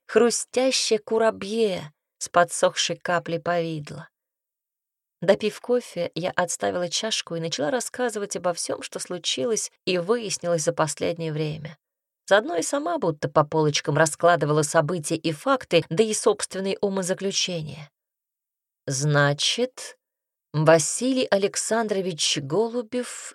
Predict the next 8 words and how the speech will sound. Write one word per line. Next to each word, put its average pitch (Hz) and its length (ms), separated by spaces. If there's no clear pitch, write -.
и 202 120
Михаил 190 580
Николаевич 208 1120
Каменцев", 143 1120
задумчиво 185 800
протянула 175 560
моя 151 180
собеседница. 151 1040